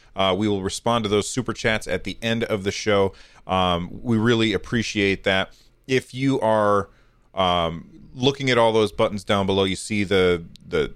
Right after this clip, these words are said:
the Super Chat button, you see the join button, you see the thanks button. Those are all ways that you can support the show, so make sure you check those out. Um, and real quick, I wanna say thanks to Jack for, uh, Jack D-, Deslip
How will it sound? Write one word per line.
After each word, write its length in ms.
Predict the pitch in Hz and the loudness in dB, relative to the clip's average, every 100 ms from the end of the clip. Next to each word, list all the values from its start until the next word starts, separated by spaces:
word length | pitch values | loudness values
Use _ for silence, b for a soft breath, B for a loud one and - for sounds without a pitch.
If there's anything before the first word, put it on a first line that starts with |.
| - | -10
the 220 | 71 69 | -8 -8
Super 340 | - - 160 131 | -4 -2 -2 -2
Chat 340 | - 117 101 | -2 -2 0
button, 280 | 110 92 98 | -2 -2 -6
you 100 | 80 | -6
see 300 | - 95 87 | -8 -6 -4
the 260 | 80 73 | -2 -2
join 640 | 71 78 135 147 139 131 104 | -4 -4 -2 0 0 -2 -2
button, 360 | 110 101 104 | -2 -2 -4
you 120 | 92 | -6
see 320 | 82 - 92 80 | -8 -6 -4 -4
the 180 | 78 | -8
thanks 540 | 73 - 156 151 135 - | -14 -12 -6 -4 -4 -6
button. 380 | 127 117 110 113 | -2 0 -2 -4
Those 200 | 135 175 | -2 -2
are 140 | 190 | 0
all 240 | 160 151 | 2 2
ways 340 | 117 113 117 101 | 2 2 0 -2
that 80 | 101 | -4
you 120 | 101 | -4
can 120 | 95 | -6
support 460 | - - - 107 - | -12 -14 -4 -4 -4
the 80 | |
show, 300 | - 92 87 | -6 -2 0
so 140 | 87 82 | -2 -6
make 140 | 110 | -10
sure 160 | - 117 | -6 -6
you 80 | 95 | -6
check 320 | - 123 - | -6 -8 -4
those 220 | 101 87 | -4 -2
out. 260 | 82 80 - B B B B | -2 -4 -8 B B B B
Um, 400 | 98 101 95 101 - | 0 0 -2 -6 -6
and 240 | 131 123 117 | -2 0 2
real 140 | 139 | 0
quick, 300 | 151 131 123 | 0 -2 0
I 60 | 110 | 0
wanna 160 | 113 | 0
say 200 | 107 113 | -2 -2
thanks 320 | 104 113 107 - | -2 -2 -4 -6
to 100 | 101 | -12
Jack 560 | 95 104 104 110 - - | -2 0 2 0 -6 -18
for, 720 | - 107 101 98 95 92 90 | -8 0 4 4 4 2 2
uh, 220 | 85 85 | 0 0
Jack 380 | 80 104 104 - | 0 -2 -2 -4
D-, 100 | 92 | -10
Deslip 540 | - 98 - 113 110 | -6 -6 -2 0 0